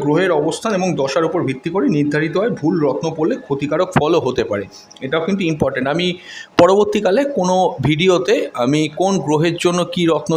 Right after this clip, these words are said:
কী ধাতু, এরম এই টপিকের ওপর আমি কোনো ভিডিও একটা রিসেন্টলি নিয়ে আসবো। আপনারা আমাদের চ্যানেলে এখনও অবধি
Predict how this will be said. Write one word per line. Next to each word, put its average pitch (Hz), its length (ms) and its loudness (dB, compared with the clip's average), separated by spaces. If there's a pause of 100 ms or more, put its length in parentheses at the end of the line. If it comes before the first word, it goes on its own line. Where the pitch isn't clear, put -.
কী 165 100 -4 (100)
ধাতু, 143 220 -2
এরম 143 260 2 (160)
এই 151 220 0
টপিকের 147 360 0
ওপর 151 160 0 (100)
আমি 143 120 2
কোনো 143 220 0 (160)
ভিডিও 131 240 2 (100)
একটা - 180 -2 (360)
রিসেন্টলি 156 380 0
নিয়ে 127 200 2
আসবো। 113 320 -4 (360)
আপনারা 147 360 0
আমাদের 139 280 0
চ্যানেলে 170 260 0
এখনও 139 260 -2
অবধি 135 140 -2